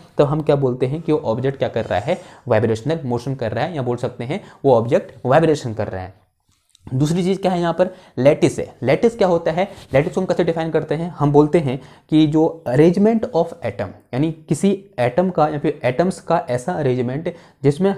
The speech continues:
हर एटम की सराउंडिंग कैसी हो, आइडेंटिकल हो, उसे हम क्या बोलते हैं? लैटिस बोलते हैं। अगर अंग्रेजी में बोलूँगा तो मैं क्या बोलूँगा कि लैटिस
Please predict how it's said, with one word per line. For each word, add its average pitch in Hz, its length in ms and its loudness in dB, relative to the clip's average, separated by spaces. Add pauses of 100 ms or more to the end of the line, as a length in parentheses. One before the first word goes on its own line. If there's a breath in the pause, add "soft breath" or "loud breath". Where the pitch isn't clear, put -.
हर 208 280 0
एटम 160 260 -6
की 180 120 -2
सराउंडिंग 131 540 -4 (100)
कैसी 123 240 -2
हो, 147 220 -2 (320 loud breath)
आइडेंटिकल 165 560 2
हो, 131 260 -4
उसे 147 160 -6
हम 156 180 -8
क्या 147 140 -2
बोलते 113 280 -4
हैं? 139 200 -8 (280 soft breath)
लैटिस 127 320 0
बोलते 92 300 -6
हैं। 101 160 -12
अगर 131 280 -4
अंग्रेजी 160 340 2
में 170 120 4
बोलूँगा 151 300 0
तो 156 120 -6
मैं 143 120 -2
क्या 139 140 0
बोलूँगा 120 380 -2 (380 loud breath)
कि 147 120 0
लैटिस 127 480 2